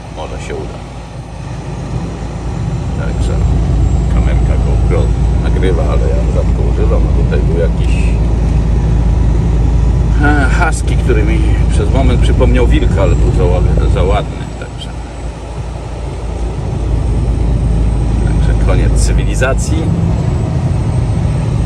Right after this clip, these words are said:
Koniec cywilizacji. Zobaczcie, jak baraki są zasypane śniegiem, odkopane i rozpoczyna się jak zwykle północ. Ale zobaczcie, elektryk-,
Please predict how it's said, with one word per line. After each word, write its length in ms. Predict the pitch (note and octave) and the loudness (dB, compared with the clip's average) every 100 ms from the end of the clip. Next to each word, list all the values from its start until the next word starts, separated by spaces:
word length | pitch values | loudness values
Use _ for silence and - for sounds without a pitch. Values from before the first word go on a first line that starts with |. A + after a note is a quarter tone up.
| - - | -2 -2
Koniec 360 | - - - - | -2 -2 -2 -4
cywilizacji. 580 | - - F2+ F2+ - - | -6 -10 -14 -14 -14 -14
Zobaczcie, 320 | - - - | -16 -14 -14
jak 100 | - - | -16 -12
baraki 340 | - F2 - - - | -10 -8 -10 -16 -20
są 300 | - - F2 | -20 -20 -20
zasypane 500 | - - - - - | -20 -14 -12 -12 -14
śniegiem, 500 | - - A#2 B2 - - - - - - - - - - - - | -16 -14 -14 -12 -12 -12 -14 -16 -16 -18 -18 -20 -20 -20 -20 -18
odkopane 580 | - - - - E2 - - | -18 -18 -18 -18 -20 -20 -20
i 160 | - | -14
rozpoczyna 520 | B2+ - F#2+ - E2 D2 | -14 -14 -20 -20 -20 -20
się 260 | - C#2+ - - - - - - - | -20 -20 -20 -20 -20 -20 -20 -20 -20
jak 120 | F#2 - | -20 -20
zwykle 340 | - F2 - - - | -20 -20 -20 -20 -20
północ. 500 | E2+ - - - - - - | -20 -20 -20 -20 -20 -20 -14
Ale 300 | - C3 G2 | -12 -12 -14
zobaczcie, 460 | F2+ G#2 G2 - - | -14 -12 -12 -12 -14
elektryk-, 540 | A2 - - - - | -14 -16 -18 -20 -20